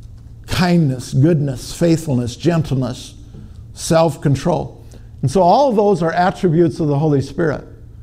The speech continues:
And all of those are attributes that we're supposed to be demonstrated in our life.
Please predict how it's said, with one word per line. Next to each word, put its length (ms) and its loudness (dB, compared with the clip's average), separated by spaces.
And 80 0
all 200 6
of 100 2
those 220 4
are 100 2
attributes 640 2
that 140 0
we're 180 4
supposed 500 0
to 320 0
be 140 4
demonstrated 800 2
in 60 -2
our 180 0
life. 340 0